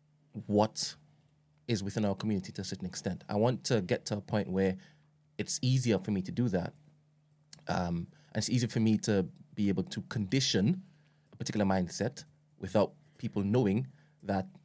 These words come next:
that's what's happening. Um, and in so doing, that outcome would,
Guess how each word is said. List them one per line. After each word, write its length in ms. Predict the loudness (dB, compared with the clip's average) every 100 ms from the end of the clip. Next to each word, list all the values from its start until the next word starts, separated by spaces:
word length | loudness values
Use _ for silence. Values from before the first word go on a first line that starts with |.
| _ -10
that's 160 | -8
what's 140 | -4 -4
happening. 420 | -2 -2 -2 -4 -14 _ _ _ _ _ _ _ -2
Um, 500 | 2 4 2 0 -4 -18 _ _ _ _ _ _
and 180 | 2 2
in 240 | 2 0 -2 -6
so 240 | -2 2
doing, 520 | 4 4 6 6 4 0 -8 _ _ _ _ _ _ _ _ _
that 220 | 2 2 4
outcome 540 | 2 2 0 2 0 -4 -18 _ 2
would, 300 | 4 4